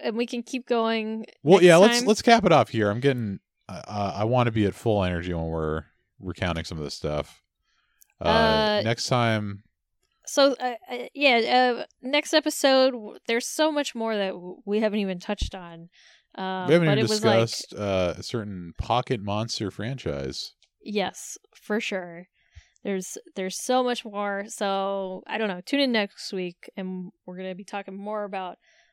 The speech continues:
Speaker 1: Pokemon, Pokemon Cafe experience, Ghibli music
Speaker 2: Winning the lottery?
Speaker 1: experience.
Speaker 2: Question mark?
Speaker 1: Winning the lottery. <laughs> Uh,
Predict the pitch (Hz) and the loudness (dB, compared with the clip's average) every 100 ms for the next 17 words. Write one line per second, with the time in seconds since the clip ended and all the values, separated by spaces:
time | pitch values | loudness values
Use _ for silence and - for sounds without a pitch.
0 | _ 302 311 285 269 254 247 240 240 233 | _ 2 4 0 -4 -4 -6 -6 -10 -12
1 | 214 254 254 247 240 233 254 247 226 226 | -10 -8 -4 -4 0 -2 2 2 2 0
2 | 233 214 208 208 196 196 202 - _ _ | -4 -4 -2 -4 -6 -8 -14 -18 _ _
3 | _ _ - 247 226 233 226 214 202 208 | _ _ 2 4 6 6 6 2 2 6
4 | 143 175 190 170 160 123 110 120 151 185 | 8 8 6 8 8 8 10 10 10 8
5 | 226 262 294 - - 254 254 - 302 285 | 8 8 6 0 -2 6 6 6 -2 2
6 | 262 294 302 214 214 226 247 247 226 208 | 2 2 -2 -10 -8 -4 -4 -4 -2 -2
7 | 208 208 208 202 202 196 - 247 - - | 0 -2 -4 -6 -8 -10 -6 -6 -6 -8
8 | - 349 320 - 285 - 226 - - - | -4 0 0 2 2 2 -4 -8 -20 -20
9 | _ _ - 202 202 202 196 190 | _ _ -10 -4 -2 -2 -2 -4